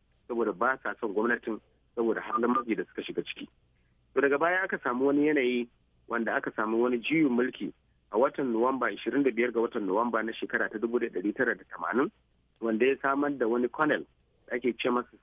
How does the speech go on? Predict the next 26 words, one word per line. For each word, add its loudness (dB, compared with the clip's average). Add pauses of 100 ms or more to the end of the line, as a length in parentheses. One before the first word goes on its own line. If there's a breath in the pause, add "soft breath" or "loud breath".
Saye 0 (160)
Zabo, 0 (340)
wanda -2
shi 0
ne 0
juya 2
mulkin -2 (280)
wato 0
shugaban 0
ƙasa -2
Lamizana 0 (200)
wanda 0
ba 0
a -2
zubar -2
da -2
jini -2
ba. -4 (600)
Shi 2
Colonel 2
Zabo 2 (200)
ya 2
kafa 0 (160)
kwamiti 0 (520)
na 2 (260)
shugabancin 0